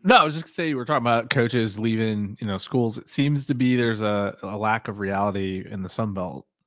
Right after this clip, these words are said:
with our, with our peer institutions, who I hate saying that. They're not peers. Um, you know, Troy's like, "Oh, I can't believe our coach left to go to Tulane." Like,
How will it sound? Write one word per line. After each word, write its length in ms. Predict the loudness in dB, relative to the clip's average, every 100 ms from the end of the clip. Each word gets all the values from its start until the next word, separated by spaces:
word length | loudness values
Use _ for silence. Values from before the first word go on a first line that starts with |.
| -16
with 120 | -8
our, 260 | -6 -8 -10 -14
with 100 | -8
our 80 | -8
peer 300 | -2 0 0
institutions, 920 | -2 -8 -6 -4 -6 -10 -12 -14 -16 _ _ _ _
who 100 | -12
I 60 | -10
hate 180 | -12 -12
saying 240 | -12 -10
that. 180 | -10 -8
They're 100 | -6
not 160 | -6 -8
peers. 320 | -12 -12 -16 -20 -20 -16 2
Um, 460 | 6 6 4 0 -8 _ _ _ _ _ -20 _ _ _ 2
you 60 |
know, 80 | 2
Troy's 360 | 4 6 6 6
like, 360 | 4 2 -2 -2 4
"Oh, 300 | 6 8 4
I 20 |
can't 260 | 4 2
believe 260 | 6 8 8
our 120 | 4
coach 400 | 2 2 2 0
left 320 | 0 0 -2
to 80 | 0
go 100 | 0
to 80 | 0
Tulane." 380 | -2 -2 0 0
Like, 240 | -4 -6